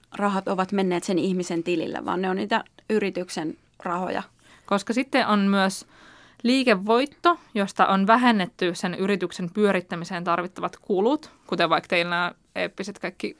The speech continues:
Speaker 2: kamerasetit ja, ja hallit sun muut. Ja mulla esimerkiksi mun junaliput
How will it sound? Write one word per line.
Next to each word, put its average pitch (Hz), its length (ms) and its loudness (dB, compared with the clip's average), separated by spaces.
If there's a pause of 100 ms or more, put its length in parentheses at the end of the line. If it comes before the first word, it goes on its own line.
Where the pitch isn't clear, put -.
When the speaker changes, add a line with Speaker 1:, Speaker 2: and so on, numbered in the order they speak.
Speaker 2:
kamerasetit 208 1000 -2
ja, 240 180 6 (160)
ja 220 120 2
hallit 233 380 6
sun 240 120 0
muut. 254 440 4 (360)
Ja 185 100 0
mulla 202 380 2 (200)
esimerkiksi 226 460 -4
mun 233 160 0
junaliput 240 600 0